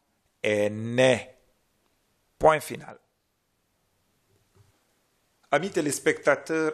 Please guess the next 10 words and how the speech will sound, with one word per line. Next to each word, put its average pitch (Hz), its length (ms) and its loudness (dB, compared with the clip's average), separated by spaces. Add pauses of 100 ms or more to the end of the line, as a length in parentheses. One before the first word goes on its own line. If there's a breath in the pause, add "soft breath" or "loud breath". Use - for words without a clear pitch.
et 110 140 0
internautes, 123 840 -6 (720)
où 151 100 -8
que 151 140 -8
vous 120 140 -10
soyez 113 680 -2
à 104 80 0
travers 107 380 -2
le 95 160 -4
monde, 107 480 -6